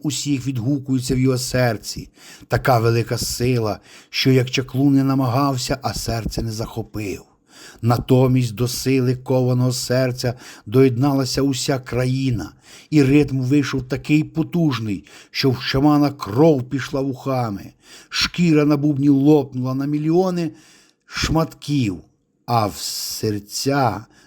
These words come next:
звіроподібних позжимались, мов чорнослив сушений,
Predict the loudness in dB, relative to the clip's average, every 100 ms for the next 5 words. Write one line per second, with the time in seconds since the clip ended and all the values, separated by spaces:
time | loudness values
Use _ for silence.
0 | -12 -2 2 2 2 0 0 0 0 0
1 | -4 -10 _ _ _ _ -2 0 2 4
2 | 4 4 0 -2 -2 -4 -4 -6 -4 -4
3 | -6 -8 -6 -6 -6 -6 -6 -8 -12 -16